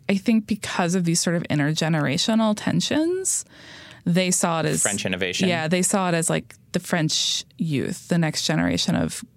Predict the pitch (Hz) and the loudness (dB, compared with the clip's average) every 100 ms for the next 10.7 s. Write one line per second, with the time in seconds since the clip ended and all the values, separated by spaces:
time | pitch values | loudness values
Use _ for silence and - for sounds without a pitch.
0 | - - - - 73 - - - - - | -8 -4 -2 -2 -4 -4 -6 -6 -4 -6
1 | - - - 147 180 180 147 131 113 110 | -8 -8 -4 -2 0 0 0 -2 0 0
2 | 95 - 95 87 82 - - - 101 101 | 0 0 0 0 -2 -4 -12 -10 -4 -2
3 | 95 92 95 98 98 - 95 90 95 90 | -2 -2 -2 -2 -4 -2 -2 0 -2 -4
4 | 90 90 - 92 87 - - - 95 87 | -6 -6 -4 -4 -4 -8 -8 -6 -4 -4
5 | 95 87 87 85 85 - - 85 85 92 | -4 -4 -6 -6 -6 -8 -4 -4 -4 -4
6 | 82 85 78 - 90 87 87 85 - 82 | -4 -4 -6 -4 -4 -4 -4 -4 -4 -4
7 | 82 80 82 - - 87 82 82 - - | -6 -6 -6 -6 -6 -4 -2 -4 -8 -20
8 | - - - - - - - 95 87 82 | -20 -20 -20 -20 -20 -10 -4 -2 -2 -2
9 | 85 87 82 82 - - - 82 90 85 | -2 0 0 -4 -8 -12 -6 -2 -2 -2
10 | 85 87 - 85 80 80 | -4 -4 -4 -2 -4 -6